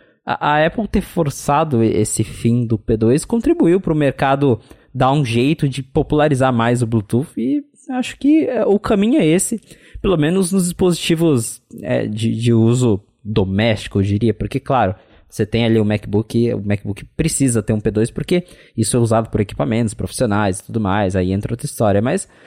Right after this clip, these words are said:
no iPhone principalmente e, e no iPad de entrada, acho que não, não faz falta mais não.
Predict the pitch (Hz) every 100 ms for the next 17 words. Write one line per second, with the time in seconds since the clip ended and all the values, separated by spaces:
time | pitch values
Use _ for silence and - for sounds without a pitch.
0 | - - 208 311 139 - 131 170 147 143
1 | 175 - 151 110 113 165 - 127 107 110
2 | 110 117 107 117 123 131 127 127 131 120
3 | 117 104 147 170 175 - 226 240 262 277
4 | 262 285 302 302 359 311 - 156 160 147
5 | 127 107 95 104